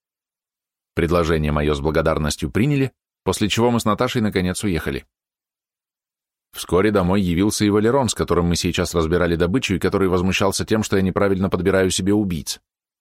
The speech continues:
На мой взгляд, все претензии должны быть к Антоше. На кого денег хватило, того и нанял. Он и так на меня уже потратился и перебрал несколько кандидатур.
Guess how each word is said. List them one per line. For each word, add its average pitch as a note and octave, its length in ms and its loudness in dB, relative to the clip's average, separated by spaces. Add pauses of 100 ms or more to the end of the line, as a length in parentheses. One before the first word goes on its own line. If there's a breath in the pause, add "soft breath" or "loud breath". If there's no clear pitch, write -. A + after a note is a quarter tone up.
(760)
На C#2+ 100 -2
мой D#2+ 180 0
взгляд, D#2 360 0
все G2 140 -2
претензии E2 460 -2
должны F#2 340 2
быть G2+ 120 -2
к - 80 -4
Антоше. D3 440 -2 (500)
На F#2+ 140 0
кого A#2 240 4
денег A2+ 280 2
хватило, G#2+ 400 2
того G2+ 260 2
и G#2 40 2
нанял. D2 400 -2 (960)
Он B2 180 0
и D#3+ 40 -2
так F#3 180 0
на A#2+ 80 0
меня F#2 220 2
уже F#2 200 2
потратился F2+ 640 -2
и D#2+ 40 0
перебрал F#2 420 2
несколько E2 400 -2
кандидатур. F2+ 600 -2